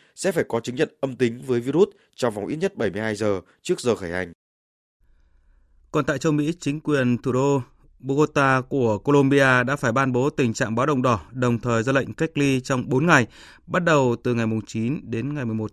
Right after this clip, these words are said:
Speaker 2: tháng một, để ngăn chặn tốc độ lây lan trở lại của đại dịch covid mười chín, cũng như nguy cơ xuất hiện biến thể mới của virus sars cov hai được phát hiện tại Anh. Thưa quý vị và các bạn, mất việc làm, thất nghiệp, nghèo đói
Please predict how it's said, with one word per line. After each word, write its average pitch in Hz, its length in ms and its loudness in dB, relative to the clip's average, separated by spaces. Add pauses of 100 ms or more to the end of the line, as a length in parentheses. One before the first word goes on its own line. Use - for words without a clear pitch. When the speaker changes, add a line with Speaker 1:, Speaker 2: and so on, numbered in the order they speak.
Speaker 2:
tháng 120 160 -6
một, 131 180 2 (400)
để 139 280 2
ngăn 151 200 2
chặn 143 180 0
tốc 175 120 -2
độ 151 160 0
lây 151 140 2
lan 143 180 0
trở 117 100 -4
lại 110 220 -4
của 110 160 -6
đại 110 120 -4
dịch 113 140 -10
covid 151 260 0
mười 127 120 0
chín, 127 400 -2
cũng 139 160 -2
như 156 120 2
nguy 143 160 2
cơ 135 340 2
xuất 156 200 -4
hiện 135 240 -2
biến 123 120 -4
thể 123 100 -4
mới 110 280 -2
của 107 420 -2
virus 139 260 -2 (100)
sars 151 160 -4 (100)
cov 123 220 -2 (120)
hai 123 200 2 (320)
được 127 180 0
phát - 180 -6
hiện 139 200 -4
tại 98 100 -8
Anh. 127 140 0 (1040)
Thưa 160 80 2
quý 156 120 4
vị 139 180 2
và 117 100 -4
các 143 120 -4
bạn, 135 200 -4 (280)
mất 170 240 2
việc 156 120 0
làm, 123 180 4 (220)
thất 208 120 0
nghiệp, 165 220 6 (280)
nghèo 135 160 4
đói 131 260 4